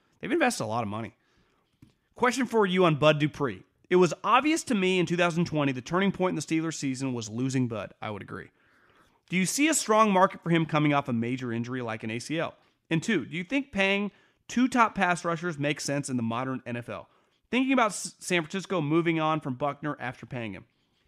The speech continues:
Interested to hear your thoughts. I think it's really difficult.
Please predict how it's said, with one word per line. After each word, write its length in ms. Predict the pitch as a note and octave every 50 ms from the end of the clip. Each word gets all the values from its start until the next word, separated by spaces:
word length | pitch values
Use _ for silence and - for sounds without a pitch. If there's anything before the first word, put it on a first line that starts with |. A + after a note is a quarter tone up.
| _ _ _ _ _ _ _ -
Interested 420 | G3 G3 - A3 G3+ - G3 F3+
to 80 | E3+ E3
hear 140 | E3+ D#3+
your 100 | D3 C#3
thoughts. 420 | B2+ - A2+ F#2+ D2+ - - - - _ _ _ _ _ _ _ _ _ _ _ _ _ _ _ _ _ _ _ _ _ _ _ _ _ -
I 100 | - D#3+
think 140 | D#3 F3+ E3+
it's 140 | D#3 - C3+
really 220 | C3 C3+ B2+ A2
difficult. 440 | G2 G#2 G2 G2+ A2 - F#2+ F2+